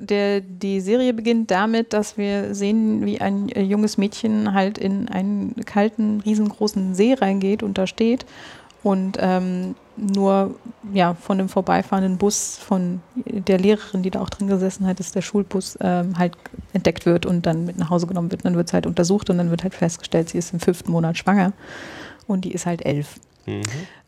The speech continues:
Speaker 1: Und, äh, die, ähm, Polizistin, gespielt von Elizabeth Moss, großartig, hat übrigens auch jetzt den Golden Globe zu Recht, ähm, für diese Rolle bekommen, ähm, ist halt tatsächlich auch noch, ähm, spezialisiert auf,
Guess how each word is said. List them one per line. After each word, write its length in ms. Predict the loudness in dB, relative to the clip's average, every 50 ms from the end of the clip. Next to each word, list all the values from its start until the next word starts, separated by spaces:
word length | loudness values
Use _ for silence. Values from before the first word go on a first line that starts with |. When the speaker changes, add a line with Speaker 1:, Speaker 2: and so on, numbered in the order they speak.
| _
Speaker 1:
Und, 520 | 2 4 4 4 4 2 0 -2 -2 -2 2
äh, 760 | 4 4 6 6 6 6 6 4 4 4 2 0 -2 -2 -4 -6 -8 -12 _ _ _ _ -4
die, 440 | -2 -2 0 0 0 0 0 0 0 0
ähm, 420 | 0 2 2 2 2 0 -2 -2
Polizistin, 600 | -4 -6 -8 -4 -2 -2 -2 0 2 2 4 4
gespielt 340 | 2 2 0 0 0 0 0
von 380 | 0 0 2 2 2 0 -2 -6 -6
Elizabeth 500 | -2 0 0 0 0 0 -4 -4 -4 -4
Moss, 360 | 0 2 2 2 2 0 -6 -4
großartig, 680 | 0 2 2 2 2 2 2 2 2 0 -2 0 0
hat 140 | -2 -2 -2
übrigens 380 | -2 -2 -2 0 -2 -2 -2 -2
auch 160 | -2 -2 0
jetzt 320 | -2 -4 -4 -4 -4 -2
den 180 | 0 0 0 2
Golden 260 | 2 2 0 0 -2
Globe 260 | 0 0 0 0 0
zu 120 | -4 -10 -2
Recht, 400 | 0 0 0 0 -2 -10 -14 -4 0
ähm, 420 | 0 2 2 0 -2 -4 -6 -8 -10 _ _ _ _ _ _ _ _ _ _ _ -12 _ -10 -10 -6
für 100 | -2 0
diese 160 | 2 2 4
Rolle 200 | 4 4 2 2
bekommen, 480 | 0 -2 -4 -2 -2 0 0 -2 -4 -6 -10 -14 -20 -20 -20 -20 -20 -20 -20 -20 -10 _ 2
ähm, 640 | 4 6 6 6 6 4 2 0 -2 -2 -4 -4 -6 -4
ist 260 | -4 -4 -4 -2 0
halt 360 | 0 2 0 0 -2 -8 -6
tatsächlich 400 | -6 -2 0 2 2 2 2 0
auch 100 | 0 2
noch, 400 | 2 0 0 -2 -4 -10 -12 -12 -2
ähm, 280 | 0 0 0 0 -2 -4
spezialisiert 880 | -2 -2 -2 0 0 0 -2 -2 -2 -2 0 0 0 0 0 -2 -2 0
auf, 220 | 2 2 2 2